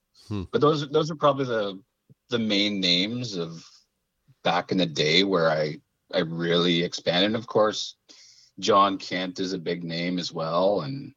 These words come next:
Speaker 1: Mm-hmm.
Speaker 2: learned a lot of stuff in even the last ten years from him.
Speaker 1: Yeah, he's a great
Speaker 2: So,
Speaker 1: source. Um,
Speaker 2: he is.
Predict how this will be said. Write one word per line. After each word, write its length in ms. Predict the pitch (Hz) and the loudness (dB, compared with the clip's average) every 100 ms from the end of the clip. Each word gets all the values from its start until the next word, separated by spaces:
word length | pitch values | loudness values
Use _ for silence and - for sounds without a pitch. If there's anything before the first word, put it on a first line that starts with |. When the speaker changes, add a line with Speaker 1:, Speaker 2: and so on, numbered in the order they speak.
| _ | _
Speaker 1:
Mm-hmm. 300 | 98 87 87 78 _ _ _ - | -8 -6 -6 -8 _ _ _ -10
Speaker 2:
learned 260 | 90 90 | -4 -2
a 40 | 87 | 0
lot 240 | 85 87 | 2 2
of 60 | 90 | 0
stuff 380 | - 87 - - | 2 2 2 -4
in 360 | 87 82 85 - _ _ | -4 -2 -4 -8 _ _
even 240 | - 156 196 | 0 0 2
the 60 | |
last 380 | 107 92 95 - | 0 0 -2 -4
ten 300 | - 98 82 | -8 -6 -6
years 400 | 80 87 135 170 | -6 -4 -4 -4
from 220 | - - | -8 -10
him. 340 | - - - - _ _ - _ _ _ _ - | -12 -14 -16 -20 _ _ -20 _ _ _ _ -8
Speaker 1:
Yeah, 220 | 90 85 | -2 0
he's 160 | 107 104 | 0 -2
a 60 | |
great 240 | 90 95 85 | -2 -2 0
Speaker 2:
So, 60 | |
Speaker 1:
source. 500 | 78 87 87 82 - _ - | -2 -2 -2 -4 -8 _ -10
Um, 540 | 85 85 80 78 78 _ - | -6 -4 -6 -8 -12 _ -2
Speaker 2:
he 200 | 110 98 | 2 2
is. 500 | 82 - - - | 0 -4 -4 -4